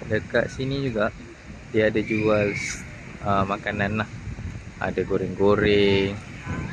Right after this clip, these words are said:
ada, uh, keria. Kat situ ada ayam goreng, ada ayam gunting, ada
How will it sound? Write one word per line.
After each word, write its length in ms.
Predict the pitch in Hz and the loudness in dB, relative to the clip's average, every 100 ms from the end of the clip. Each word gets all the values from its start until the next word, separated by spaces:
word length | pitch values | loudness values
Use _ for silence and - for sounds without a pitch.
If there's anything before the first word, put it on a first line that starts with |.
| - 80 - - - - | -2 0 0 -2 -4 0
ada, 400 | 95 95 92 92 92 92 95 - - - - - | 2 2 2 2 2 2 0 -2 -6 -4 -2 0
uh, 160 | 98 - | 0 0
keria. 720 | 110 110 107 104 98 101 101 104 - - - - - - - | 0 2 4 4 2 2 0 -4 -8 -12 -14 -14 -14 -14 -8
Kat 160 | - | -6
situ 320 | - 98 110 101 | -4 -2 4 4
ada 240 | 98 92 | 6 4
ayam 240 | 95 92 | 4 2
goreng, 800 | 101 107 117 110 110 107 107 104 107 - 110 | 4 6 6 6 6 6 4 0 -4 -10 -6
ada 220 | 98 95 | 0 2
ayam 180 | 95 95 104 | 4 2 0
gunting, 800 | 104 110 131 120 120 117 117 123 - - - - - - - - | 0 0 2 4 4 4 2 -2 -6 -14 -16 -16 -16 -12 -10 -6
ada 640 | - 92 90 92 95 92 | 0 0 2 2 2 2